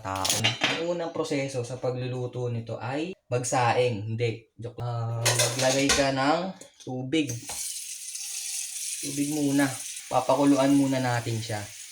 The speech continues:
Yung unang kulo, tatanggalin natin yung mga scum kung tawagin.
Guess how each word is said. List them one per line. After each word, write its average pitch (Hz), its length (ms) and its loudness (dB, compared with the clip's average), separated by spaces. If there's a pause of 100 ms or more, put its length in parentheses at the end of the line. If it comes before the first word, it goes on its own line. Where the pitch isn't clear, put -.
(680)
Yung 143 220 2
unang 175 160 2
kulo, 175 400 6 (320)
tatanggalin 120 560 2
natin 113 400 0
yung 113 80 0
mga 110 480 -2
scum 117 480 4
kung 107 160 -6
tawagin. 95 480 -6